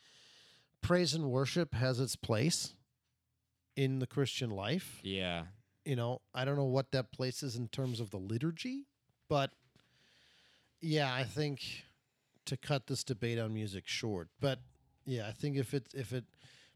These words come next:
Speaker 1: brings you closer to Jesus and helps you focus on the point of the mass, with, which is Jesus, good. If it takes away from it,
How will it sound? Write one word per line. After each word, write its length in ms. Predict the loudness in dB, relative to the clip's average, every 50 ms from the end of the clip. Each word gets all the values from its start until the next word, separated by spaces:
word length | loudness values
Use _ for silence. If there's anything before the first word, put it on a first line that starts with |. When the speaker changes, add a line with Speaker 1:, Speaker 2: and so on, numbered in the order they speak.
| _ _ 2
Speaker 1:
brings 360 | 2 4 4 4 2 2 0
you 80 | -2
closer 480 | -4 0 0 2 2 2 2 0 0 2
to 120 | 2 0
Jesus 580 | 0 0 0 0 0 0 0 0 0 0 -2 -2
and 300 | -4 -2 -2 -2 -4 -6 -8 _ _ _ -8
helps 360 | -4 -2 -2 -2 -2 -2 -4
you 80 | -4 -4
focus 680 | -4 -2 0 2 2 2 2 0 -2 -2 -2 -4 -6 -6
on 180 | -6 -6 -4 -4
the 80 | -6
point 480 | -6 -8 -6 -4 -2 -2 -2 -2 -4 -6
of 160 | -8 -8 -6
the 80 | -6 -6
mass, 500 | -4 -4 -4 -4 -4 -4 -6 -8 -6 -6
with, 240 | -8 -8 -8 -12 -16 -12 -8
which 240 | -8 -8 -6 -6 -6
is 180 | -8 -8 -8
Jesus, 680 | -8 -8 -6 -6 -6 -6 -6 -4 -4 -4 -6 -6 -10 -12 -16 _ _ _ _ _ _ _ _ _ _ _ _ _ _ _ _ -20 -10 2
good. 440 | 4 4 4 4 2 -2 -8 -14 -18 _ _ _ _
If 200 | -10 -10 -8 -8
it 160 | -10 -10 -8 -6
takes 300 | -6 -6 -6 -6 -6 -6
away 380 | -6 -6 -4 -2 0 2 2
from 280 | 2 0 -2 -2 -2 -2
it, 140 | -4 -6